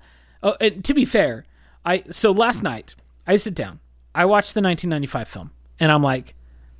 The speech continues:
"This movie freaking rules. I love it." I throw in Ghost in the Shell Standalone Complex. I watch the first four episodes of that, and I'm like,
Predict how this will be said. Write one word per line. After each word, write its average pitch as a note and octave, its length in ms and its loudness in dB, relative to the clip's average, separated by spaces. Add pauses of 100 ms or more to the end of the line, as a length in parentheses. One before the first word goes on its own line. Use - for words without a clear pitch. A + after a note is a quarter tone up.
"This - 100 -14
movie D3 220 0
freaking C#3 420 -2
rules. A#2+ 300 -6
I B2+ 40 -8
love B2 280 -2
it." - 160 -14 (500)
I G#3 60 -12
throw G3+ 320 4
in G3 80 -2
Ghost F3+ 240 -2
in - 20 -10
the E3 80 -4
Shell E3 200 -2
Standalone D3 440 -4
Complex. - 560 -10 (260)
I - 40 -6
watch D#3+ 260 2
the D#3+ 80 -6
first - 260 -4
four D#3 220 -2
episodes C#3 400 -4
of B2+ 60 -6
that, B2+ 160 -6
and C3+ 100 -10
I'm C3+ 60 -6
like, B2+ 180 -10